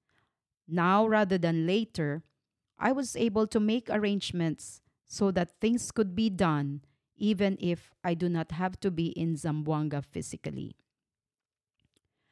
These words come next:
On top of all those issues, I had fears on the outcome of my podcast.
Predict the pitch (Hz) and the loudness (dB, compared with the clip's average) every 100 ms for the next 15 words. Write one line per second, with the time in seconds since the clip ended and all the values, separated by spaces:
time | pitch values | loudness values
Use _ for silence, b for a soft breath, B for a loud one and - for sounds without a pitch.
0 | _ _ _ - 226 226 - 330 415 285 | _ _ _ 2 4 4 2 2 4 2
1 | 208 233 247 220 220 - - 240 220 - | 4 4 6 6 4 4 0 0 0 0
2 | 147 143 165 - - - _ _ _ _ | -2 -2 -4 -10 -12 -16 _ _ _ _
3 | _ - 190 226 196 170 - 226 202 170 | _ -2 0 2 -2 -4 -6 0 4 4
4 | 151 - - - - _ _ 180 180 - | 2 -4 -12 -14 -20 _ _ -2 0 0
5 | 165 180 - - 151 156 156 151 143 - | 0 0 -2 -4 -4 -4 -4 -4 -4 -2
6 | 160 151 - 127 127 - | -4 -4 -8 -10 -10 -14